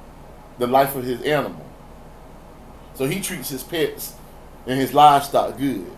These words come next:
But it says, "Even the tender mercies of the wicked are evil." I'm sorry, oh, I'm sorry, not evil, but cruel. So even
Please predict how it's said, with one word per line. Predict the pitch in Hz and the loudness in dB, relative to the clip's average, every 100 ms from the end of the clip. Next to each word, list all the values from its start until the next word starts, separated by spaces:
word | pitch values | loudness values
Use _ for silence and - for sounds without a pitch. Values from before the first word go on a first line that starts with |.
| - - - - - - - - - - - - | -20 -20 -20 -20 -20 -20 -20 -20 -20 -20 -8 2
But | 165 | 4
it | |
says, | 185 202 160 208 | 6 4 2 0
"Even | 240 214 | -2 0
the | 160 - | -2 -4
tender | - 254 247 180 | 0 2 4 2
mercies | 165 196 247 220 160 147 | 4 8 8 6 -2 -2
of | 143 135 | -2 0
the | |
wicked | 123 131 131 113 | 0 0 -2 -4
are | 110 | -6
evil." | 107 117 - - - - - - - - - - - - - | -8 -14 -16 -18 -20 -20 -20 -20 -20 -20 -20 -20 -20 -20 -4
I'm | 135 | -2
sorry, | 135 151 107 107 | 0 2 2 0
oh, | 123 113 | 0 0
I'm | - | -2
sorry, | 113 101 | -4 -2
not | 123 | -2
evil, | 131 113 98 | -2 -6 -6
but | 101 - - | -8 -10 -12
cruel. | - 143 107 - - - - - - - - | -8 -6 -6 -8 -16 -20 -20 -20 -20 -20 -8
So | - 160 | -2 -2
even | 202 226 196 165 | -2 -2 -2 -2